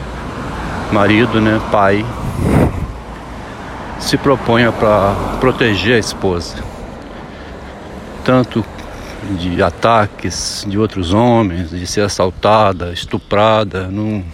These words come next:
expõe ela em situações de risco, né, como marido. É o homem que geralmente dirige no trânsito, a agressividade do trânsito, do trabalho, né?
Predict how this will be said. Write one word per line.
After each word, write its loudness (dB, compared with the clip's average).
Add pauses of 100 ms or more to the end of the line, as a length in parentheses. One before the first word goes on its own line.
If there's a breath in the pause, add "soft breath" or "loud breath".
(680 loud breath)
expõe 2
ela 2
em -8
situações 0
de 2
risco, 2
né, 0
como 0
marido. 2 (2750 loud breath)
É 2
o 6
homem 4
que 0
geralmente 2
dirige 4
no -2
trânsito, 0 (1400 loud breath)
a 4
agressividade 2
do -2
trânsito, 2
do -4
trabalho, 2
né? -6